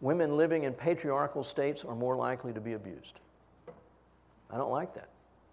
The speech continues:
But then you go a little deeper into the study. And when the questions, and, the, and actually there are questions that are in the studies,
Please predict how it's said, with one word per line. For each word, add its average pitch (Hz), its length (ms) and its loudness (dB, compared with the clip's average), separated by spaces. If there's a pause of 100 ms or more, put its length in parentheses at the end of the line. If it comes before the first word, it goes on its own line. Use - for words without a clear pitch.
(880)
But - 140 0
then 262 120 8
you 294 100 8
go 240 200 12
a 214 60 10
little 214 180 8
deeper 135 680 2
into 151 160 2
the 139 120 0
study. 127 340 2 (2250)
And 185 200 10
when 208 160 12
the 190 80 12
questions, 190 600 8
and, 160 100 4
the, 190 120 4
and 170 100 8
actually 196 440 8
there 165 200 10
are 190 200 8
questions 185 500 4
that 147 80 4
are - 80 -2
in 170 160 4
the 180 80 0
studies, 151 520 4